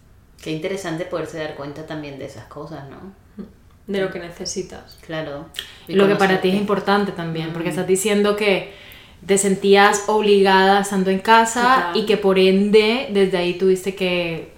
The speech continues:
Speaker 3: organizar todo tu tiempo,
Speaker 1: Mm.
Speaker 3: tu manera de crear contenido. Pero bueno, al final fue el regalo que llegó a tu vida para poder expandirte de la manera como lo estás haciendo, Clau.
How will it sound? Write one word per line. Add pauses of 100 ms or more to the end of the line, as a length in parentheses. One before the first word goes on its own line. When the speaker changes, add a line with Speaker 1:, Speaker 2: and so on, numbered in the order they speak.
Speaker 3:
organizar
todo
tu
tiempo,
Speaker 1:
Mm.
Speaker 3:
tu (360)
manera
de (160)
crear
contenido. (560)
Pero
bueno,
al
final
fue
el
regalo (520)
que
llegó
a
tu
vida
para
poder
expandirte
de
la
manera
como
lo
estás
haciendo,
Clau.